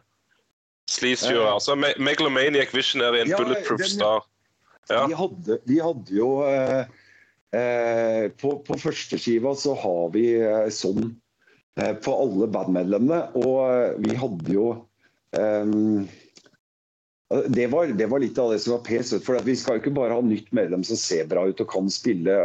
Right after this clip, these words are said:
Speaker 2: eh, men, eh, i tillegg til å liksom ha, eh, navn, så skal jo alle ha titler.
Speaker 1: Ja.
Speaker 2: Eh, så Sleaze-fyrer bruker jeg jo,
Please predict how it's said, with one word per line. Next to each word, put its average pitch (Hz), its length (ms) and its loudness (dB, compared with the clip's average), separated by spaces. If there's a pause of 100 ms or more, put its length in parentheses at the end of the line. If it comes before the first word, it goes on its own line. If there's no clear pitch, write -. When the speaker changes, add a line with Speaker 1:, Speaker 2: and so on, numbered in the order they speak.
(160)
Speaker 2:
eh, 98 160 0
men, 104 300 0 (100)
eh, 104 140 2
i 113 100 0
tillegg 90 400 -2
til 107 140 2
å - 20 0
liksom 101 240 0
ha, 101 160 0 (640)
eh, 113 320 2
navn, 117 420 2
så 131 220 0
skal 120 240 2
jo 117 80 2
alle 98 240 0
ha 117 140 -2 (100)
titler. - 640 -4 (720)
Speaker 1:
Ja. 107 240 0 (260)
Speaker 2:
Eh, 127 240 2
så 127 240 0
Sleaze-fyrer 120 880 0
bruker 123 400 -2
jeg 90 160 2
jo, 101 120 2